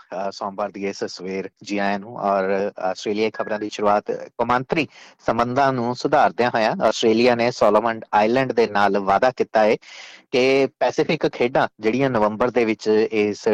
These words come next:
ਟਾਪੂ ਮੁਲਕ ਦੇ ਵਿੱਚ ਹੋਣੀਆਂ ਨੇ, ਉਸ ਦਰਮਿਆਨ ਆਸਟ੍ਰੇਲੀਆ ਦੀ ਪੁਲਿਸ, ਅ, ਜਿਹੜੀ ਆਸਟ੍ਰੇਲੀਆ ਦੀ ਤਰਫ ਤੋਂ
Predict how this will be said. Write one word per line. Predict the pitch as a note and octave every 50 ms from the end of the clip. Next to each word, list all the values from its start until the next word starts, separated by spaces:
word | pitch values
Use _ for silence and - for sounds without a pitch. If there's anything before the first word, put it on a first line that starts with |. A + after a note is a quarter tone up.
| A2 A2 - -
ਟਾਪੂ | A2 - - C3
ਮੁਲਕ | A#2+ A#2+ A2+ G#2 - A2+
ਦੇ | A2 G#2
ਵਿੱਚ | G#2 G2+ - A2
ਹੋਣੀਆਂ | - G#2+ G2 G2 G2+ G#2 G#2+ G#2
ਨੇ, | A#2+ D#3+ F3 -
ਉਸ | G#2+ G#2+ G#2+ G#2 -
ਦਰਮਿਆਨ | G2+ A2+ A2 G#2+ G#2+ G#2 G2+ G#2 G2+ G2+ - - -
ਆਸਟ੍ਰੇਲੀਆ | A2 - - - A2+ A2 A2 G#2+ A2 A2+ A2
ਦੀ | G#2+ A2
ਪੁਲਿਸ, | - - A2 G#2 G2+ G2+ G2+ - C3+
ਅ, | C#3 C#3+ _ - - - - - - _ _ - - G#2+ G#2+ G#2 G#2 G2+ G#2 G#2+ G#2+
ਜਿਹੜੀ | G#2+ A2 A#2 B2 C3
ਆਸਟ੍ਰੇਲੀਆ | C3 B2 - - C3 A#2 B2+ C#3 D3 C#3
ਦੀ | C#3 C3
ਤਰਫ | - B2+ A2 G#2+ - -
ਤੋਂ | - A2 C3